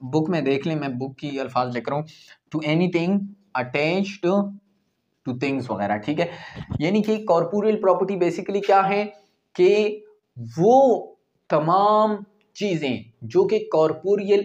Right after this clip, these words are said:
in nature हो, जिसका कोई कॉर्पस हो, तो वो मूवेबल प्रॉपर्टी होगी। समझ आ रही है बात की? लेकिन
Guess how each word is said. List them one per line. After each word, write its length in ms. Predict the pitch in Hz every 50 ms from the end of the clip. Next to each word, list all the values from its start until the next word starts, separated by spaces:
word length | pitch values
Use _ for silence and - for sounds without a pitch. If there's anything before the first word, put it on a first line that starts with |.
| 202 180
in 260 | 175 180 190 190 190 - _ _ _ - 131 139 165
nature 460 | 185 185 175 165 - 156 131 117 110 120
हो, 180 | 110 107 104
जिसका 340 | 113 151 160 160 - 180 165
कोई 240 | 160 156 143 131 131
कॉर्पस 540 | - - 196 196 196 196 185 214 196 - -
हो, 260 | 165 165 170 170 170 - _ _ _ -
तो 80 | 165
वो 180 | 165 175 190 175
मूवेबल 440 | 160 143 147 151 143 135 135 131 120
प्रॉपर्टी 460 | - 107 98 92 - 101 - 101 95
होगी। 460 | 98 101 92 92 90 - 98 95 _ _ _ _ _ _ _ _ -
समझ 240 | 160 165 175 170
आ 80 | 170 175
रही 100 | 175 185
है 60 | 180
बात 220 | 170 165 165 165 -
की? 300 | - 180 175 175 - _ _ _ _ _ _ _ - 123
लेकिन 540 | 123 147 196 233 233 214 202 147 117 107